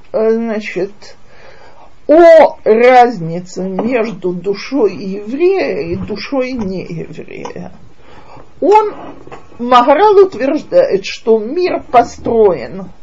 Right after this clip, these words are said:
так сказать, на разных уровнях, и невозможно перейти с уровня на уровень. То есть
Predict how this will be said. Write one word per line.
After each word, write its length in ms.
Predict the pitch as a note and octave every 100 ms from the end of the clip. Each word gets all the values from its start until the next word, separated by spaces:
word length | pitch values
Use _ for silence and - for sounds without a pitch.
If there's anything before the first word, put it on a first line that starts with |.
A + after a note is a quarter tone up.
| -
так 160 | G3+
сказать, 540 | - - E3+ F#3 - - - -
на 440 | D#4+ D#4+ D#4 -
разных 760 | A#3+ A#3+ B3 A#3 A3 G#3+ - -
уровнях, 720 | - - E3+ - C4 E4+ - - - - - -
и 200 | F4 F#4
невозможно 1160 | F4 F4 D#4+ C4 C4+ D#4 D#4 G#4+ G#4 F4+ A3+
перейти 500 | A3+ D4 C#4+ C4+ D#4
с 180 | E4+ -
уровня 540 | C#4 B3 A#3 A#3 G#3+ G#3+
на 240 | G3 F#3
уровень. 640 | - - C#3+ C#3 G3+ G#3+
То 260 | - E4 B3+
есть 320 | F#3 E3+